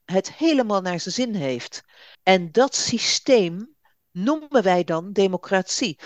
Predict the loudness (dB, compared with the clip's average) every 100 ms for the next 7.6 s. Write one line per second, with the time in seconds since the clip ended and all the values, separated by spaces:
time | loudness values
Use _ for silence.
0 | -20 -8 -6 -4 -2 0 -2 0 -4 -4
1 | -4 -4 -2 -4 -2 0 2 2 0 -4
2 | -2 -2 -2 -4 -4 -4 -6 -2 -2 -2
3 | -4 -6 -4 -4 -2 -4 -4 -4 -8 -6
4 | -2 -4 -4 -10 -8 -8 -8 -6 -4 -4
5 | -6 -8 -8 -6 -4 -2 0 0 -2 -4
6 | -8 -6 -8 -6 -4 -4 -4 -8 -8 -8
7 | -8 -6 -4 -4 -6 -12